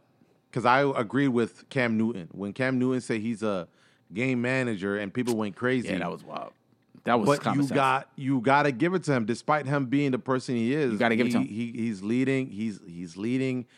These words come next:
Speaker 1: in every category. If you're looking for the wow and the pow and the ooh, it's almost like the N B A argument with Jokic getting a, a M V P.
Speaker 2: Mm.
Speaker 1: Like, people want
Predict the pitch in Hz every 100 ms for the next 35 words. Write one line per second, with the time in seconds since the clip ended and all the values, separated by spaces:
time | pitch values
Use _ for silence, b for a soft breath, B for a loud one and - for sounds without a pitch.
0 | b b 104 117 117 120 135 139 117 107
1 | 95 143 165 160 143 - 110 101 113 131
2 | 139 117 101 - 127 143 131 107 120 147
3 | 139 160 170 151 139 147 143 143 156 135
4 | 120 123 117 120 113 - b b 113 143
5 | 139 104 120 110 107 - 117 120 113 117
6 | 110 113 110 87 - 190 107 135 123 123
7 | 156 170 156 131 147 139